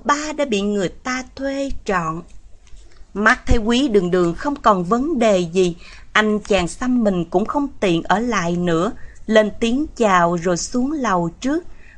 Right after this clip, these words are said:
Vừa mới xuống cầu thang, dưới lầu có người đang đi lên, anh ta tránh không kịp, đâm sầm vào người kia. Người đàn ông đi lên là một trong số những người trọ ở tầng ba,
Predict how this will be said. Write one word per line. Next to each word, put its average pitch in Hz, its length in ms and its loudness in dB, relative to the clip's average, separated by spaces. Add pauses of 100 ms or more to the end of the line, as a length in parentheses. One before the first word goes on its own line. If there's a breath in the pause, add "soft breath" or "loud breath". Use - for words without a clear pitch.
(120)
Vừa 185 240 4
mới 170 220 0
xuống 247 440 -2
cầu 185 320 0
thang, 226 320 -4 (280 loud breath)
dưới 208 280 0
lầu 185 420 2
có 262 80 -4
người 220 340 0
đang 226 300 -2
đi 240 140 0
lên, 240 340 2 (320 loud breath)
anh 208 260 0
ta 208 160 0
tránh 247 360 -4
không 254 260 0
kịp, 185 240 2 (300 loud breath)
đâm 311 240 0
sầm 208 440 0
vào 190 160 2
người 185 300 0 (120)
kia. 269 340 -2 (1500 soft breath)
Người 185 280 8
đàn 175 180 4
ông 214 340 4
đi 214 140 2
lên 208 360 4 (220 loud breath)
là 233 160 4
một 214 300 2
trong 311 180 2
số 294 260 4
những 294 280 0
người 202 280 2
trọ 170 160 4
ở 208 140 2
tầng 175 400 -4
ba, 233 300 0